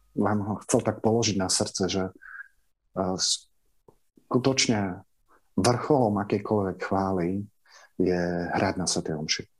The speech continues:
Lebo tam vedete chvály s Ježišom.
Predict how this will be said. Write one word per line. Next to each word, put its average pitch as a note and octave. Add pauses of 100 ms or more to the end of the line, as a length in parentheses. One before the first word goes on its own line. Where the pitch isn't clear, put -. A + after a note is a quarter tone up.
(640)
Lebo -
tam A#2
vedete F#2+
chvály E2+
s E2+
Ježišom. D#2+